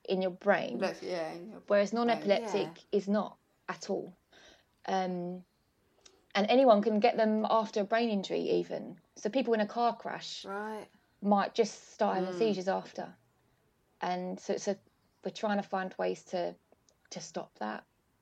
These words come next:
Speaker 1: Not, nothing's working
Speaker 3: Yeah.
Speaker 1: yet, but he'll get there.
Speaker 2: Oh, fingers crossed.
Speaker 1: Yeah.
Speaker 3: It's a-,
Speaker 2: Um,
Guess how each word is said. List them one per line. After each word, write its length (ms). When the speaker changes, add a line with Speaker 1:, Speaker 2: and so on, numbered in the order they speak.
Speaker 1:
Not, 280
nothing's 380
working 380
Speaker 3:
Yeah. 60
Speaker 1:
yet, 280
but 480
he'll 160
get 240
there. 340
Speaker 2:
Oh, 160
fingers 540
crossed. 400
Speaker 1:
Yeah. 220
Speaker 3:
It's 160
a-, 140
Speaker 2:
Um, 200